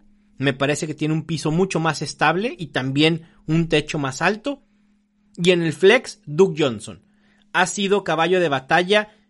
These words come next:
ante la ausencia de David Johnson. Jaime Santiago pregunta:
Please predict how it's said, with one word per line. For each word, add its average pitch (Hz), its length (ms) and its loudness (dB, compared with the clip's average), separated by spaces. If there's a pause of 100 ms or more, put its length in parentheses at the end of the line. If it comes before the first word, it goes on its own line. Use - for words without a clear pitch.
(280)
ante 190 360 2
la 165 100 4
ausencia 151 720 -2 (120)
de 127 180 0
David 104 360 -4
Johnson. - 340 -20 (2750)
Jaime 214 320 0
Santiago 196 540 0
pregunta: 160 580 -4